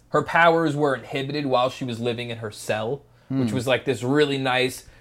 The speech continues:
Speaker 1: T H X looking <laughs> facility.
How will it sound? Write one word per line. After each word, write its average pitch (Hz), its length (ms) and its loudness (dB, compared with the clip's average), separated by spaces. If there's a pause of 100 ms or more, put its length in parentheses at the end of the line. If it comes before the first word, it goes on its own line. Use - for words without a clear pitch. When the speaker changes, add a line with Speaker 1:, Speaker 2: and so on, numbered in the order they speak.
(240)
Speaker 1:
T 147 260 0
H 127 220 0
X 123 260 0
looking 127 640 0
<laughs> - 20 -20
facility. 160 840 2